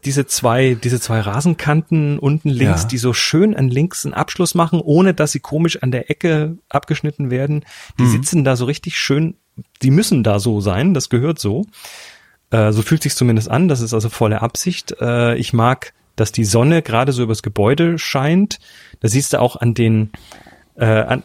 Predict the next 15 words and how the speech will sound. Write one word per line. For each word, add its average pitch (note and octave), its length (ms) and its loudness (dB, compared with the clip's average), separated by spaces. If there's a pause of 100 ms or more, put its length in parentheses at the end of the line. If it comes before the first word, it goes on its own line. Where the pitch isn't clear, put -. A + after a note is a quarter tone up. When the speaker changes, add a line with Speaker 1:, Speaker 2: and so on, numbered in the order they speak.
Speaker 1:
an C3+ 140 2
den B2 640 2 (800)
Sonnenstrahlen, E3+ 1080 2
das B2+ 160 -2
sind C#3+ 200 0
so A#2 280 2
Lamellenreflexionen A#2 1800 2
im A2+ 220 -2
Objektiv, A2+ 640 -2
kannst B2 240 -4
du - 60 -2
auch A2+ 60 -2
so A#2 80 -2
ein A2 60 -2
bisschen, A#2 440 -2